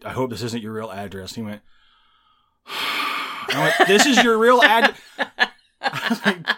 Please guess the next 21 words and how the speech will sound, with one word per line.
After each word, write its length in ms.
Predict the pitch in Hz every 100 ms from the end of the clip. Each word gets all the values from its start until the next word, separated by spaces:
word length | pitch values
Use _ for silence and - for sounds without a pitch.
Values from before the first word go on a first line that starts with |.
| _ -
"Dude." 600 | 233 349 269 170 131 - - - - - - - _ -
I 140 | 135 151
said, 220 | 165 156
"Okay." 760 | 165 196 220 226 208 196 190 -
I 120 | 165
said, 360 | 165 175 165 156
"If 240 | 156 156 -
they, 340 | 175 196 196 -
if 160 | 160
I 60 | 180
have 200 | 170 190
to 60 | 175
turn 240 | 190 175
it 40 |
over, 360 | 180 175 160 143
they're 220 | 135 147
gonna, 220 | 175 170 151
they're 140 | 127
gonna 140 | 156
contact 480 | 165 156 139 110 98
you, 180 | 85